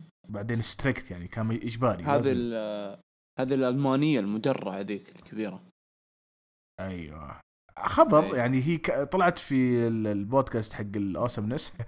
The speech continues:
Speaker 1: <laughs> حق إيدج وكريستيان، بس ما أدري هل، هل مثل هالمواهب، وترى شفنا كثير، يعني، لو، لو بنتكلم عن المواهب ذي اللي طلعت ودخلت وكذا،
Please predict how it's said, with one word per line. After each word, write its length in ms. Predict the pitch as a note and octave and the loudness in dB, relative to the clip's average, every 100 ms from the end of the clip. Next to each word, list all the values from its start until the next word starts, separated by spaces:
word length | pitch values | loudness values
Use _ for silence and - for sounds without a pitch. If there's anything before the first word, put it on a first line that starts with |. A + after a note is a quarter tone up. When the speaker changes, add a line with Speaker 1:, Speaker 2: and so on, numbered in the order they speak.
| - | -12
Speaker 1:
<laughs> 340 | - - - | -14 -16 -6
حق 260 | A#2 G#2+ G#2+ | -4 -4 -2
إيدج 300 | A2+ B2 A#2+ | 0 0 -2
وكريستيان، 540 | C3 C3+ - B2 D#3+ A2+ G#2+ | -2 -4 -2 -4 -4 -8 -6
بس 360 | B2 C3+ C3 - _ _ _ _ _ - | 2 2 0 -8 _ _ _ _ _ 2
ما 160 | F#3+ B3+ | 6 6
أدري 200 | A3 A#2 | 6 4
هل، 300 | F3 A#3+ A3 | 4 2 0
هل 440 | D#3 F#3 C4 B3+ - - | 2 4 4 2 -4 0
مثل 180 | D3 B2 | 2 2
هالمواهب، 540 | B2+ A#2+ B2 A2 G2 | 2 4 4 4 2
وترى 220 | A#2 F3+ | 4 4
شفنا 220 | F3 G#3 C3+ | 6 4 2
كثير، 340 | - C3 F#2+ | 4 4 4
يعني، 260 | G2 A2 A2+ | 0 0 0
لو، 180 | A#2+ A2 | 0 -2
لو 120 | A#2+ A#2 | -2 0
بنتكلم 480 | A#2+ - E3 C3 | -2 0 0 2
عن 100 | A#2 | 2
المواهب 340 | A#2 B2+ C#3 A#2+ | 2 4 4 4
ذي 100 | B2+ | 0
اللي 120 | A2+ | -2
طلعت 380 | C3 C3 B2 A#2+ | 4 8 8 4
ودخلت 460 | - C3+ C3 B2+ | 2 4 6 4
وكذا، 320 | B2+ C3 C#3+ | 2 2 2